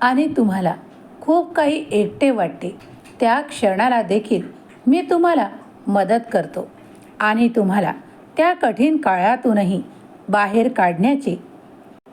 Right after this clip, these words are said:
सामर्थ्य तुम्हाला प्रदान करतो. पुढील काही क्षणात, "देव माझ्या सोबत आहे," असे टाईप करा. देवाची आज्ञा मानून तुम्ही हा संदेश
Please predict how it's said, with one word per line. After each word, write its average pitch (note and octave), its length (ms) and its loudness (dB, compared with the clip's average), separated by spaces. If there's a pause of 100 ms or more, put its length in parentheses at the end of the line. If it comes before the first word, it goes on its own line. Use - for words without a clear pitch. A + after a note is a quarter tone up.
(460)
सामर्थ्य G#3 640 0 (340)
तुम्हाला D#4+ 460 2 (280)
प्रदान A#3+ 440 0
करतो. F3+ 480 -2 (1200)
पुढील D#4+ 440 2 (300)
काही B3 280 2
क्षणात, F#3+ 580 0 (960)
"देव D#4+ 320 2
माझ्या A#3+ 480 0 (240)
सोबत A3+ 540 0
आहे," D#3 260 -4 (500)
असे B3+ 480 0 (280)
टाईप G#3+ 360 -2
करा. - 260 -2 (920)
देवाची D4 840 0
आज्ञा G3+ 440 2
मानून F3+ 340 -4 (420)
तुम्ही B3+ 200 4
हा G#3+ 200 2
संदेश G#3 580 0